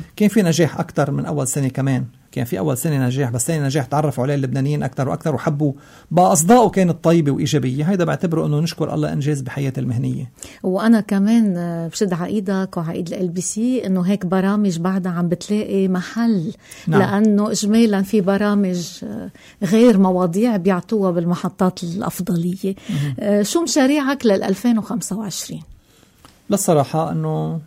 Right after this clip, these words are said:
Speaker 1: مشاريع خاصة ما فيني، خليني أخلص المشاريع اللي أنا فيها، يعني.
Speaker 2: مم.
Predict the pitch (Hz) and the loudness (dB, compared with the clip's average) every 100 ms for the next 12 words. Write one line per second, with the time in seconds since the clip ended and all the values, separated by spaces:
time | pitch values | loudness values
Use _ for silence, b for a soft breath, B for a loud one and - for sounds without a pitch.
0 | _ 170 165 165 180 175 - 175 - 160 | _ -4 -2 0 0 0 -2 -6 -4 -6
1 | 156 170 120 117 170 185 165 196 180 175 | -6 -4 -4 0 0 2 0 -2 -2 -4
2 | 151 175 185 143 147 143 175 151 - 156 | -4 -2 -2 -2 -4 -4 -4 -4 -6 -2
3 | 226 233 208 | 4 6 4